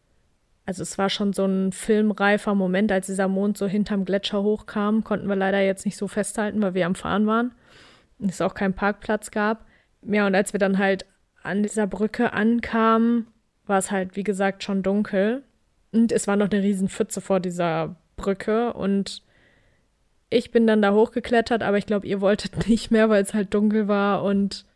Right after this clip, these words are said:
ja, diese Pfütze da war. Und dann gestaltete sich das auch gar nicht so einfach.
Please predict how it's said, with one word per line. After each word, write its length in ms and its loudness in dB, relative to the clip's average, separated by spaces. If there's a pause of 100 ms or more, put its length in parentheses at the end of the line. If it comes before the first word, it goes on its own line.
(220)
ja, 160 2
diese 200 -2
Pfütze 360 -4
da 200 2
war. 300 0 (220)
Und 160 0
dann 420 0
gestaltete 540 -2
sich 180 -6
das 180 -4
auch 160 -6
gar 140 -2
nicht 200 0
so 200 -2
einfach. 720 -2